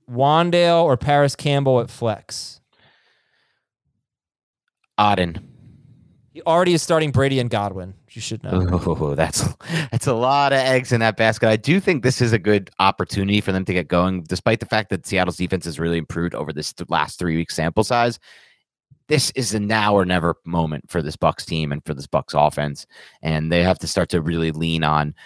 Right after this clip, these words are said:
Speaker 2: the no huddle, the up-tempo stuff, the pass-heavy stuff. So I would say Otton.
Speaker 1: Look at David A.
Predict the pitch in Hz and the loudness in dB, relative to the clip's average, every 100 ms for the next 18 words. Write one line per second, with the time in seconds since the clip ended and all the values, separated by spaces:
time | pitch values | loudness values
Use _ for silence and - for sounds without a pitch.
0 | - 87 82 87 131 135 131 123 95 78 | -10 -6 -4 -2 0 2 2 0 0 -4
1 | - 110 107 101 - 98 98 - - - | -2 -4 0 -2 0 0 0 -2 -8 0
2 | 92 - 92 87 82 85 85 - 78 76 | 0 0 -2 -2 -2 0 0 -2 -2 -2
3 | - _ _ _ - 95 98 87 101 90 | -4 _ _ _ -6 0 2 2 2 2
4 | 87 - _ _ _ _ _ _ _ _ | 0 -4 _ _ _ _ _ _ _ _
5 | _ _ _ 85 107 85 65 _ _ _ | _ _ _ 2 2 2 -4 _ _ _
6 | 151 165 135 135 135 131 143 120 | -4 -4 0 2 4 4 4 2